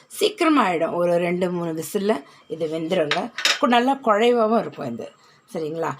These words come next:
உங்களுக்கு வேணுன்னா நம்ம இதே மாதிரி, அஹ், பொன்னி ரைஸ்ல கூட நீங்க எடுத்துக்கலாம். புழுங்கல் அரிசியில கூட புரோக்கன் ரைஸ் எடுத்துக்கலாம்.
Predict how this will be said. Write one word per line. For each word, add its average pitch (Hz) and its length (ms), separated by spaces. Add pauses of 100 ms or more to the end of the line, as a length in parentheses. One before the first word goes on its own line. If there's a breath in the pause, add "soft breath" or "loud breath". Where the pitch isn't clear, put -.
(160 loud breath)
உங்களுக்கு 254 320
வேணுன்னா 262 280
நம்ம 226 280
இதே 208 200
மாதிரி, 220 360 (400 loud breath)
அஹ், 180 320
பொன்னி 226 360 (840)
ரைஸ்ல 185 360
கூட 185 140
நீங்க 180 240
எடுத்துக்கலாம். 160 380
புழுங்கல் 202 380
அரிசியில 165 320
கூட 185 140 (380 loud breath)
புரோக்கன் 208 380
ரைஸ் 160 240
எடுத்துக்கலாம். 160 440